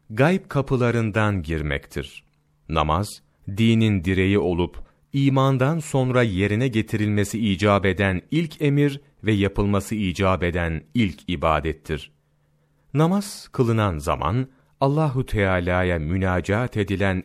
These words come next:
en mühim andır. Namaz, nurların açıldığı ve kılanın üzerine nurların saçıldığı bir ibadettir.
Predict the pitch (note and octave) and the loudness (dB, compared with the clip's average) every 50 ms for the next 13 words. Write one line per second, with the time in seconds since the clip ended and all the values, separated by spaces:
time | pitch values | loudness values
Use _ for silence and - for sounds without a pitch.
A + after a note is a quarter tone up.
0 | _ - F3+ G3 F#3+ F3 E3 D3+ C3 A#2 G#2 A2+ A2+ G#2+ G2+ - - G2+ F#2+ E2+ | _ -2 0 0 0 0 -2 -2 0 0 0 0 0 0 -2 0 0 0 0 0
1 | C2+ - - G1+ - - - _ _ _ _ _ _ _ _ _ _ - C#2 C#2 | -2 -6 -10 -12 -14 -16 -20 _ _ _ _ _ _ _ _ _ _ -8 -6 -4
2 | C2+ C2 C#2+ F#2 A#2+ B2+ - - _ _ _ _ _ _ - - A2 A2+ A2 G2+ | -2 -2 0 -2 -2 -4 -6 -12 _ _ _ _ _ _ -6 -2 0 2 2 2
3 | F#2+ G2 G2 G#2 B2 D#3 E3+ - - A#2 - - - G#2+ F#2 D#2 D#2 D#2 D#2 E2+ | 2 2 2 2 2 2 0 0 -4 -4 -4 -2 -2 -2 -2 -2 -2 -2 -2 -2
4 | A#2 C3+ - _ _ _ _ - - G#2+ A2 - - - G#2+ G2+ G2+ G2+ C3 E3+ | -4 -6 -12 _ _ _ _ -8 -2 -2 -2 -2 -4 -4 -2 0 2 2 2 0
5 | F#3+ - - - C3+ A#2 B2+ B2+ B2 A#2+ A#2+ A#2+ A#2+ A2+ F#2+ D#2+ F2+ A#2 C3 B2+ | -2 -2 -2 -4 -2 2 2 2 2 2 0 0 0 0 0 0 0 0 0 0
6 | B2 B2+ B2 B2 B2+ A#2+ A#2+ A#2 - - A2 - - B2 A2+ G#2 F2+ G#2+ A#2+ D3 | 0 0 2 2 0 0 -2 -4 -2 -4 -4 -2 0 0 0 0 0 0 0 0
7 | C#3+ G#2+ E2+ D2+ - - F2 D#2 E2+ E2 C#2+ C#2+ C#2 B1+ - - - - - - | 0 -2 -4 -6 -6 -6 -4 -2 0 0 0 0 -2 -4 -6 -8 -12 -16 -16 -16
8 | - | -16